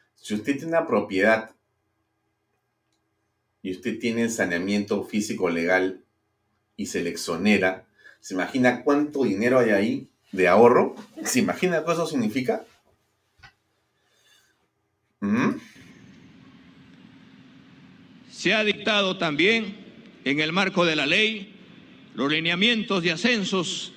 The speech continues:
Speaker 2: de los oficiales de las Fuerzas Armadas, a fin de que se cumplan de manera estricta la meritocracia, la objetividad, la transparencia y la justicia,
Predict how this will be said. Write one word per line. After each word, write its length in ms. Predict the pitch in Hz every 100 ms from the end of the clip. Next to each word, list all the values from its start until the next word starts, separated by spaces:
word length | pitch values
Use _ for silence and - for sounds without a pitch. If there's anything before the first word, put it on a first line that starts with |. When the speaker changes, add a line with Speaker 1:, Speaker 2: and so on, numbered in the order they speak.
| -
Speaker 2:
de 160 | - 147
los 200 | 156 170
oficiales 580 | 160 170 - 220 202
de 60 | 180
las 160 | 175 175
Fuerzas 360 | 202 180 175
Armadas, 640 | 180 175 160 101 - - - - - - - - - -
a 160 | 113
fin 240 | 147 214 202
de 140 | 208
que 100 | 185
se 160 | 185 170
cumplan 420 | 233 214 185 175
de 120 | 175
manera 360 | 175 208 214 202
estricta 840 | 175 - - 247 170 - 139 - - -
la 200 | - 160
meritocracia, 880 | 180 185 175 175 151 180 175 147 104 - - - - - - - - - -
la 160 | - 151
objetividad, 840 | 196 175 180 180 170 160 190 190 - - - - - - - - -
la 140 | 123 143
transparencia 720 | 170 160 156 170 247 240 254
y 80 | 226
la 100 | 220
justicia, 580 | 196 185 214 180 170